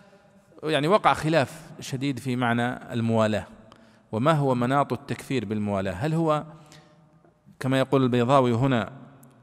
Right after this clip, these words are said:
معاشرتهم معاشرة الأحباب والاعتماد عليهم، أم هو كما يقول بعض المفسرين المناصرة،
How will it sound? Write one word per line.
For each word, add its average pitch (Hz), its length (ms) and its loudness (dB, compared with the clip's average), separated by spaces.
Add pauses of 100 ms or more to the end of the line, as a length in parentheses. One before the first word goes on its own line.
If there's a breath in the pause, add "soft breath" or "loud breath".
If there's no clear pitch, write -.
(280)
معاشرتهم 135 840 2
معاشرة 131 500 0
الأحباب 131 440 0 (180)
والاعتماد 120 520 -2
عليهم، 143 400 -2 (880 loud breath)
أم 175 160 4
هو 208 160 8
كما 180 260 2
يقول 175 320 2
بعض 151 220 2
المفسرين 147 580 -4
المناصرة، 139 680 2